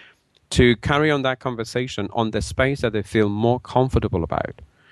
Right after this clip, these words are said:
It may not be my blog, but it may be somewhere else where they feel that they're more connected, and yet we're having that conversation. So I'm happy to do that, you know.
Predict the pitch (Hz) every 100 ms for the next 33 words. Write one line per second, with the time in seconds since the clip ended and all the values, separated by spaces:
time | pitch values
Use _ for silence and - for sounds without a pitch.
0 | _ 117 120 165 156 147 127 127 151 95
1 | - 113 123 123 123 123 120 120 117 104
2 | 113 104 131 170 143 117 113 107 104 104
3 | - 113 135 - 98 110 107 131 139 113
4 | 110 123 117 110 110 113 101 - 156 -
5 | 92 147 151 175 202 185 98 87 - -
6 | - - 95 87